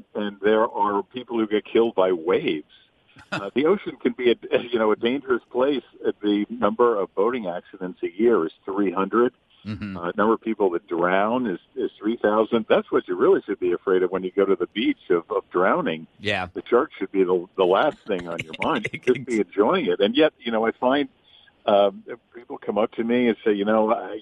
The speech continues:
Speaker 1: I get the message in the book, but I just still don't, I can't believe it." And, and, uh, I just think, you know, it's sad that they're wasting the psychic energy when they're going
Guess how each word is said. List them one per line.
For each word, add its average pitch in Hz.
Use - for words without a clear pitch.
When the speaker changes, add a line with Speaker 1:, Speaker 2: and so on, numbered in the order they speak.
Speaker 1:
I 98
get -
the 135
message 123
in 95
the 85
book, 139
but 101
I 123
just 127
still 131
don't, 110
I 104
can't 117
believe 87
it." 76
And, 98
and, 98
uh, 95
I 104
just 101
think, 107
you -
know, 120
it's 117
sad 131
that 98
they're 98
wasting 101
the 87
psychic 98
energy 98
when 87
they're 90
going 92